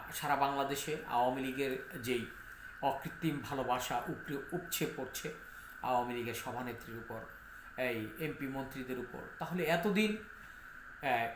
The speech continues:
এইসব নেতাকর্মীরা কোথায় ছিলেন? তাহলে কি নেতা, নেতাকর্মীরা, নেতাকর্মীদের কি আওয়ামী লীগ তখন নিষেধ করে দিয়েছিল যে তোমাদের ভোটের আমাদের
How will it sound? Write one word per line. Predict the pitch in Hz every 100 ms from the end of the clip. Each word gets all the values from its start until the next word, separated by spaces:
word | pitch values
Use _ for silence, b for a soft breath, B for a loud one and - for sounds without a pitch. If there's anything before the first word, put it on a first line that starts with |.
| 175
এইসব | 185 - 196
নেতাকর্মীরা | 160 160 180 190 170 165 151 170
কোথায় | 170 156 120
ছিলেন? | - 104 85 - - - - - - - - - - - - - -
তাহলে | - 170 190
কি | 196 226
নেতা, | 175 180 196
নেতাকর্মীরা, | 165 165 202 220 214 220 220 214 208 165
নেতাকর্মীদের | 160 170 208 214 202 214 220 220
কি | 226 226
আওয়ামী | 165 175 196
লীগ | 208 208
তখন | 208 185
নিষেধ | 180 170 175
করে | - 220
দিয়েছিল | 208 233 - 254 - B B B
যে | 170
তোমাদের | 170 196 180 170
ভোটের | 151 160 185
আমাদের | 156 165 160